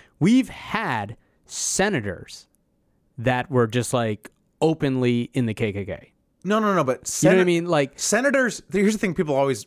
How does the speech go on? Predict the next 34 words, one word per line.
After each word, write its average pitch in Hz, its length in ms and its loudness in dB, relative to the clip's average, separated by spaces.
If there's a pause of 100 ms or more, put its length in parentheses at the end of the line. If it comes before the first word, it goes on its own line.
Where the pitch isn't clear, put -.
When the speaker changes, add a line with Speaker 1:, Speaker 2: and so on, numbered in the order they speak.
Speaker 2:
make 120 180 -2
this 120 100 -4
comparison. 110 480 -2
It's 101 120 -8
not 131 140 -2
a 131 40 -4
valid 113 180 0
comparison 90 480 -8
between 104 280 -8
politics 110 720 -4
and 92 160 -10
business. - 500 -8 (680)
Because 147 260 -2 (260)
politics, 165 840 -2
you 139 240 -4
only 170 280 -2
have 156 120 -2
to - 80 -10
be 127 80 -2
responsive 113 640 -6
to 110 340 -4
your 104 140 -6
constituents. - 760 -8 (420)
So - 160 -2
if 110 100 -2
you 156 140 0
have 120 140 0
racist, 117 540 -4 (360)
uh, 101 160 0
constituents, - 600 -4
you're 151 100 -4
fine. 180 240 -4 (1200)
With 123 200 0
business, 185 540 -2